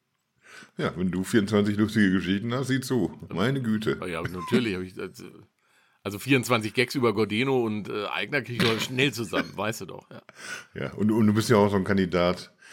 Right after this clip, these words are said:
Speaker 1: Du bringst ja auch so ein, so ein Gag gerne nochmal. Wenn, wenn, wenn er dir gefallen hat, dann,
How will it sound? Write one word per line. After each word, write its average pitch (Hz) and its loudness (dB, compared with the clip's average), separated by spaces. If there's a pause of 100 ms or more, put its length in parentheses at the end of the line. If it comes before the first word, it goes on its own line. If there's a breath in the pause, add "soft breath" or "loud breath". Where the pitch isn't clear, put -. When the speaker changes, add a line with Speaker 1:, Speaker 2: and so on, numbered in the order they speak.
(180 loud breath)
Speaker 1:
Du 110 2
bringst 131 4
ja 110 6
auch 98 2
so 95 2
ein, 90 4
so 85 0
ein 90 4
Gag 90 0
gerne 87 4
nochmal. 80 0
Wenn, 71 -4 (120)
wenn, 82 -4
wenn 92 4
er 95 2
dir 120 6
gefallen 123 0
hat, 131 -4 (100)
dann, - -8